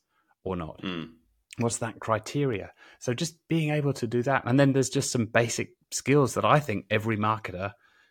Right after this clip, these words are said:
Speaker 1: should know. I mean, you guys are into data in a big way. So again, probably obvious to you, amazing to others, but just, just basics around what is an A P I?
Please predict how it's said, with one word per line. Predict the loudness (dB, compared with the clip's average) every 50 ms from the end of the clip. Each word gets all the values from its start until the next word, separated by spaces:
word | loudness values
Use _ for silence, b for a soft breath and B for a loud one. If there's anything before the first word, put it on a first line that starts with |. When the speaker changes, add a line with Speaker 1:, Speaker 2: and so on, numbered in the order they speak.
| b b
Speaker 1:
should | -8 -2 0 0 0 0
know. | 0 0 0 0 -2 -4 -4
I | -4
mean, | -4 -4 -4 -6 -8 _ _ -20 -20 _ -2
you | 0 2
guys | 4 4 4 2 2
are | 0 -4
into | -4 -4 -6 -6
data | -2 -2 -2 -2 -2 -4 -4
in | -4
a | -4 -4
big | -6 -6 -6
way. | -6 -6 -6
So | -4 -4 -4 -2
again, | -2 -2 -2 -2 -4
probably | -4 -4 -4 -4 -4 -4 -6 -2 0
obvious | 0 0 2 4 2 2 2
to | 2 2 4
you, | 6 8 6 6 4 B B B B B -8
amazing | -4 0 0 2 2 0 -2 -4
to | -4 -4
others, | -4 -2 -2 -4 -4 -4 b b b b b b b
but | -10 -4
just, | -2 -2 -2 -2 -4 -10 -16 _ _ _ _ _ _ _ _ _
just | -8 -6 -6 -6 -6 -6
basics | -6 -6 -4 -4 -4 -6 -6 -6 -4
around | -2 0 0 0 0 -2 -4 _ _
what | -4 -2 -2
is | 0 0
an | 0 0
A | -2 -2 -4
P | -4 -4 -4
I? | -4 -2 -2 -4 -4 -6